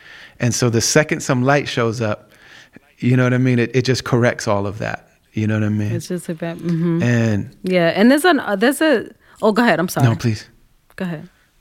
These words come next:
Speaker 2: No, um, there's an artist that, um, named Mama
Speaker 1: Oh,
Speaker 2: Soul,
Speaker 1: yeah, Mama Soul is amazing.
Speaker 2: who,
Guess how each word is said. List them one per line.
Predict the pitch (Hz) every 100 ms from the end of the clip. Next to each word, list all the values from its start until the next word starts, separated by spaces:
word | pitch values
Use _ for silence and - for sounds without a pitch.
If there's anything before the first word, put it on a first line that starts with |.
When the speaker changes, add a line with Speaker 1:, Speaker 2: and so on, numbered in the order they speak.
| _ _ _ - - - -
Speaker 2:
No, | 247 233
um, | 226
there's | 214 247 262
an |
artist | 240 226 220 196 -
that, | 190 180 -
um, | 180 175 170 165 175 - _ _ _ _ _ _
named | 185 185 180
Mama | 180 180 175
Speaker 1:
Oh, | 135 131
Speaker 2:
Soul, | 135
Speaker 1:
yeah, | 139 -
Mama | 113 123
Soul | 113 147 143
is | 123
amazing. | 117 135 151 147 165
Speaker 2:
who, | 160 160